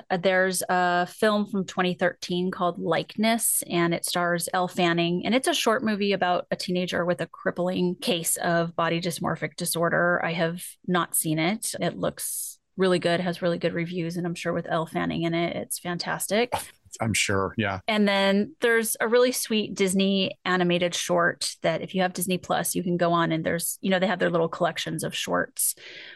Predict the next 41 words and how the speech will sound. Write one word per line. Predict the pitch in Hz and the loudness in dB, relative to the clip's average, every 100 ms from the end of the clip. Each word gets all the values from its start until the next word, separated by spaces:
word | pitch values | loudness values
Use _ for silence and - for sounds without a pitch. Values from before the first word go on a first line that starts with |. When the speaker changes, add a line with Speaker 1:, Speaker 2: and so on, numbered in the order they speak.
| - | -2
Speaker 1:
But | 220 | 0
it's | 226 | 2
just | 269 | 0
from | 302 | 2
last | 277 233 - | 2 2 2
year, | 180 185 - | 2 2 0
twenty | 202 190 | 0 0
twenty-two. | - 196 180 185 180 | 0 -2 0 2 2
It's | - | 2
called | - 185 | 0 0
Reflect. | 180 185 - 190 254 - - - | 0 0 0 -2 -4 -8 -8 -6
It | 247 | -6
came | - 320 269 | 0 4 4
up | 269 | 4
when | 277 254 | 2 2
I | |
was | 214 - | 2 2
searching | 226 226 240 226 233 220 | 0 2 2 4 4 4
B | 226 | 2
D | 226 220 | 4 4
D. | 226 226 220 220 - - | 4 4 2 0 -4 -4
I | 196 208 | 0 2
would | 196 196 | 2 2
say | - 190 185 | 2 2 2
it's | - 185 | 0 2
more | 185 180 | 2 2
just | - - | 0 -2
about | 170 175 175 175 - _ - | 0 2 2 0 -4 _ -2
body | 160 175 | 0 0
image, | 170 180 170 175 247 285 285 - - | 0 -2 0 2 4 2 -2 -4 0
and | 175 175 170 170 | 2 4 4 2
the | 175 170 170 170 - - _ | 0 0 0 -2 -6 -20 _
creator | - 220 202 196 190 185 180 175 | -2 2 2 2 2 4 4 2
of | - 170 170 170 165 - | 2 2 2 2 -4 -4
the | 160 | -2
storyline | - 175 175 175 175 170 170 180 - | 0 0 2 2 2 2 2 0 0
talks | 190 175 | -2 0
a | 175 | 0
little | 170 165 | 2 2
bit | 165 165 - | 2 2 0
about | 170 160 165 - | -2 0 2 0